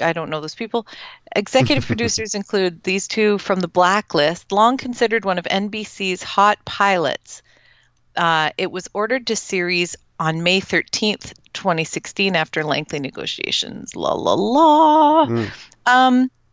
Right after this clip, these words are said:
Speaker 1: I will watch the first couple, as we should with these things, and I will
Speaker 2: Mm-hmm.
Speaker 1: let you know if it's worth your while, if you'd like.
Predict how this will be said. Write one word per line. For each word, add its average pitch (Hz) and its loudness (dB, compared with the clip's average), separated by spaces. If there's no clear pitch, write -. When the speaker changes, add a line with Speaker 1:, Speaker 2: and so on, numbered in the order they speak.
Speaker 1:
I 294 6
will 277 -4
watch 220 0
the 208 -10
first - -10
couple, 254 -6
as 165 -4
we 165 -10
should 196 -4
with 190 -6
these 220 -6
things, 269 0
and 196 2
I 185 4
will 180 2
Speaker 2:
Mm-hmm. 175 2
Speaker 1:
let 175 2
you 165 -4
know 160 -4
if - -8
it's - -8
worth 160 -6
your 156 -6
while, 151 0
if 240 0
you'd 233 0
like. 302 2